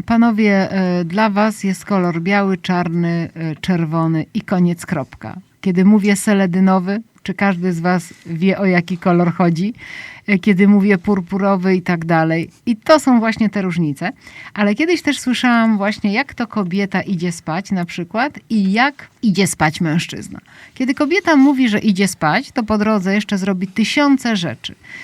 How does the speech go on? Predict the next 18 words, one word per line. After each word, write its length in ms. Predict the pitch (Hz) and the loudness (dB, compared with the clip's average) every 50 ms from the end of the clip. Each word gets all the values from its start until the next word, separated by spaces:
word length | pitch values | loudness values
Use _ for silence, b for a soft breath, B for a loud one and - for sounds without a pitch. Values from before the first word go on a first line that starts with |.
| B B B _ 220 | B B B _ 0
Nie 160 | 233 233 214 | 2 2 2
wiem, 260 | 180 151 135 147 175 | 0 -2 -2 -2 -2
nakarmi 500 | 196 220 220 - 247 240 240 233 233 226 | -2 -2 0 0 0 2 4 2 2 2
psa, 400 | 220 - - - 175 156 156 156 156 | 0 -6 -8 -4 -4 -2 -2 -4 -6
przywyjmie 800 | - - - 214 202 208 247 254 254 247 240 240 240 240 240 196 | -8 -8 -6 -6 -4 -2 -2 0 2 2 2 2 4 2 2 4
mięso 520 | 220 226 220 214 202 196 185 - - 165 156 | 4 6 6 6 4 2 0 -2 -4 -4 -4
na 200 | 160 151 - - | -4 -4 -4 -6
obiad 440 | 170 165 156 151 147 151 151 - | -6 -6 -4 -4 -6 -6 -4 -4
na 120 | 165 170 151 | -4 -2 -2
drugi 340 | 156 160 160 156 156 170 156 | -4 -6 -6 -6 -6 -8 -6
dzień, 220 | 165 160 156 160 | -6 -4 -4 -2
napisze 480 | 180 202 220 220 - 254 - - 262 220 | 0 0 -2 0 -2 -2 -2 -2 -2 0
dziecku 340 | 233 247 240 - - 247 | -2 -4 -4 -6 -6 -6
usprawiedliwienie, 1120 | 240 233 220 - - 233 226 220 226 220 208 214 220 208 190 202 190 175 160 151 143 - - | -6 -6 -6 -6 -6 -4 -2 -2 -2 -2 -2 -2 -2 0 0 0 0 0 0 -2 -4 -6 -8
przyszyje 580 | - - - 240 226 - - 262 254 254 254 | -10 -8 -6 -4 -4 -4 -2 -2 -2 -2 -2
guzik, 640 | 226 190 175 185 190 185 180 165 156 143 123 - - B B B B B B B _ - | -4 -2 -2 0 0 0 0 -2 -4 -6 -8 -10 -14 B B B B B B B _ -4
e, 180 | 196 185 180 175 - - - - _ 226 | -2 -2 -2 -2 -6 -10 -20 -6 _ 2
mm, 360 | 226 214 214 208 214 214 | 4 4 4 4 2 0